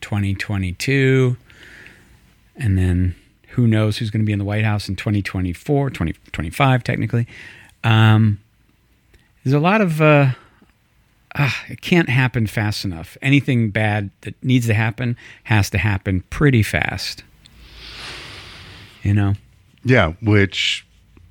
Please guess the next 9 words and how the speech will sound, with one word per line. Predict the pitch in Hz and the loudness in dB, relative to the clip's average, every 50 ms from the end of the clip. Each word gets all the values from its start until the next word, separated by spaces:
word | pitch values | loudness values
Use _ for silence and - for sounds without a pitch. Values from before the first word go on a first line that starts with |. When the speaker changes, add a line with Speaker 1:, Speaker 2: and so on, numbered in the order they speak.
| _ _ - | _ _ -4
Speaker 2:
as, | 107 95 95 101 104 95 - - | 0 2 4 4 4 2 0 -4
as | - - 90 85 87 - | -6 -4 -4 -4 -4 -4
we | 95 87 | -4 -6
have | 85 82 - | -4 -4 -2
seen, | - 135 123 107 92 90 | 0 2 2 2 2 0
is | 85 82 82 - - - - - | -2 -2 -4 -4 -6 -8 -8 -8
not | 92 78 73 76 76 | -6 -6 -6 -6 -8
how | - - - 73 73 78 82 82 - - | -10 -10 -8 -6 -6 -6 -8 -8 -12 -12
justice | - - 87 73 73 - - 85 78 - - - | -10 -8 -8 -8 -8 -10 -10 -4 -2 -2 -2 -2